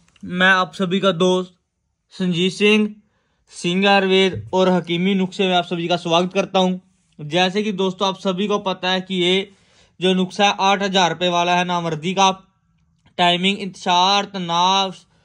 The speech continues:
हर एक चीज़ में काम करेगा, वीर्य को गाढ़ा करेगा। तो मुझे इसके बारे में ज़्यादा बताने की ज़रूरत नहीं है, क्योंकि पीछे इसके मैंने एक एक पार्ट डाल रखा है, इसमें क्या क्या चीज़ डली है।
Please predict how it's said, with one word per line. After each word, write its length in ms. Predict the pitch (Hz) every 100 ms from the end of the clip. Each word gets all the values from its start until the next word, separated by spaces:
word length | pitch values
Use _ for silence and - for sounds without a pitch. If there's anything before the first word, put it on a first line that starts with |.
| _ _ _ -
हर 220 | 196 214
एक 120 | 214
चीज़ 180 | 208 196
में 160 | 202 202
काम 240 | 190 190
करेगा, 360 | 180 175 190 196
वीर्य 260 | 180 190
को 120 | 190
गाढ़ा 300 | 185 165 175
करेगा। 400 | 202 180 175 175 175 _ _ _ _ _ _ _ -
तो 80 | 175
मुझे 220 | 185 185
इसके 180 | 208 208
बारे 160 | 202 202
में 100 | 190
ज़्यादा 240 | 185 185
बताने 340 | 190 196 190
की 60 | 190 165
ज़रूरत 280 | 175 180 180
नहीं 240 | 170 196
है, 120 | 202 202
क्योंकि 220 | 175 190
पीछे 300 | 190 165 190
इसके 200 | 185 185
मैंने 220 | 180 185
एक 140 | 175
एक 160 | 185 170
पार्ट 180 | 180 170
डाल 220 | 165 165
रखा 220 | 185 185
है, 160 | 185 185
इसमें 260 | 180 175 185
क्या 160 | 185 180
क्या 140 | 185
चीज़ 220 | 175 196
डली 240 | 185 208
है। 120 | 208